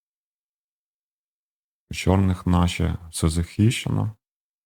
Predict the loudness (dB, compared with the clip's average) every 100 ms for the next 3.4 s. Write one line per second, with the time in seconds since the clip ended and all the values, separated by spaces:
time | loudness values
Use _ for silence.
0 | _ _ _ _ -2 0 0 0 0 0
1 | -2 -4 -2 0 0 0 0 -2 -2 -4
2 | -12 -6 -6 0 0 2 -2 -2 -2 0
3 | 0 0 -2